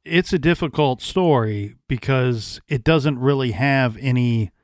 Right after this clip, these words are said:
light at the end of the tunnel, in my opinion. Sometimes with these missing persons cases, we say, "Well, there's a chance that they're out there somewhere and that we could find them or they may return on their own."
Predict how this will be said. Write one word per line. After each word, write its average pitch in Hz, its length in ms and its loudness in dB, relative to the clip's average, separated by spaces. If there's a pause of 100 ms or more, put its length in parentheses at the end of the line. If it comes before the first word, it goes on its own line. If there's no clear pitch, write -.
(500)
light 127 380 2
at 127 140 0
the 120 180 0
end 120 120 2
of 110 80 -2
the 98 100 -6
tunnel, 117 480 0
in 95 80 -6
my 101 180 -4
opinion. 87 460 -8
Sometimes 170 520 2
with 143 140 0
these 127 200 -2
missing 127 300 0
persons 143 380 0
cases, 113 480 -4
we 117 100 -2
say, 123 240 0
"Well, 156 220 -2
there's 156 220 -2
a 107 60 -6
chance 123 680 -2 (400)
that 123 120 -4
they're 127 180 2
out 131 220 2
there 117 180 0
somewhere 107 800 0
and 117 440 -4
that 110 160 -6
we 120 340 -2
could - 180 -4
find 135 400 2
them 120 300 2
or 117 240 -4
they 113 200 -4
may 123 240 0
return 131 520 0
on 120 160 2
their 110 260 0
own." 127 460 0